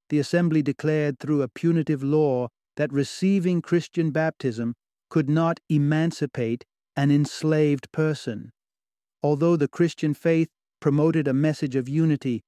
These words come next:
this decree deliberately placed black individuals beyond religious salvation as it pertained to their liberty. While religion played a role in providing the enslaved with a glimmer of hope and belonging, the law ensured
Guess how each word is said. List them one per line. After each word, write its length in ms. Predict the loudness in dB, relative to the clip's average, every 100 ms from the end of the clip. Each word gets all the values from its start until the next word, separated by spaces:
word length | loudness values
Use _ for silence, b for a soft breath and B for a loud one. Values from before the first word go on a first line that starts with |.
| _ 0
this 180 | 0
decree 420 | 2 -2 2 2 2
deliberately 840 | 0 0 2 2 4 0 0 -4
placed 480 | -2 -2 -2 -4 -4
black 340 | 0 0 -2
individuals 800 | -2 0 0 0 0 -2 -2 -4
beyond 600 | -4 0 2 2 0 0
religious 460 | 0 2 0 -2 -4
salvation 720 | -4 -2 -2 -4 -4 -6 -6 _ _ _ -4
as 200 | -2 -2
it 140 | -2
pertained 460 | -4 -2 0 0 0
to 100 | -2
their 240 | -2 -2
liberty. 560 | 0 0 -2 -6 -10 -12 _ _ _ _ _ _ _ -2
While 240 | 0 2
religion 500 | 2 4 4 4 2
played 260 | 2 0 0
a 60 |
role 380 | 2 2 4 2
in 80 | 0
providing 600 | -2 0 0 2 2 2
the 140 | 0
enslaved 600 | 0 -2 -2 0 -2 -4
with 220 | -6 -6 -4
a 60 |
glimmer 340 | 0 2 2 0
of 120 | -2
hope 240 | -2 -2
and 120 | -2
belonging, 580 | -2 0 0 0 0 -6 -12 _ _ _ _ _
the 100 | -4
law 320 | 0 2 2 0
ensured 640 | 0 -2 2 2 2 -2